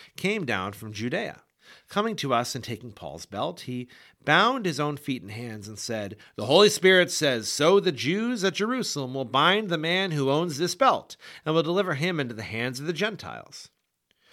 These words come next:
When we heard these things, both we and the people of that place begged him not to go up to Jerusalem.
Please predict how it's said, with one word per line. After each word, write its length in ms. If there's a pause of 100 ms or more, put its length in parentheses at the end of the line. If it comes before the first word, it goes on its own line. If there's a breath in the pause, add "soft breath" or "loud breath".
(360 soft breath)
When 200
we 120
heard 400
these 260
things, 280
both 260
we 200
and 140
the 60
people 400
of 100
that 220
place 320
begged 320
him 160
not 180
to 100
go 140
up 120
to 100
Jerusalem. 560